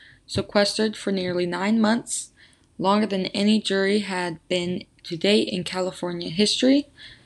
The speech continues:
He, um, O J assembled a legal dream team of lawyers that reportedly cost him an estimated fifty thousand dollars a day,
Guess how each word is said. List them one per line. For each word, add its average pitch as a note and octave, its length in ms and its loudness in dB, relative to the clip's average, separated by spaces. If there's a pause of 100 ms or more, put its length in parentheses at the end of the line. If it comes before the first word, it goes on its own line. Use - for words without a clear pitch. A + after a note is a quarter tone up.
(320)
He, G3+ 440 6 (180)
um, F#3+ 280 4
O A3 100 8
J A3+ 240 6
assembled A3+ 560 0
a F#3 140 2
legal G3+ 540 0 (180)
dream G#3+ 300 2
team F#3+ 340 -2
of F3 160 -6
lawyers F#3+ 640 -2 (460)
that F#3+ 260 0
reportedly G3+ 1120 -2
cost F#3+ 440 -6
him F#3+ 200 -2 (280)
an F#3 140 -2
estimated F3+ 680 -4 (840)
fifty A#3 340 4
thousand G3+ 380 0
dollars F3+ 340 -2
a D#3+ 40 -14
day, F3 360 -4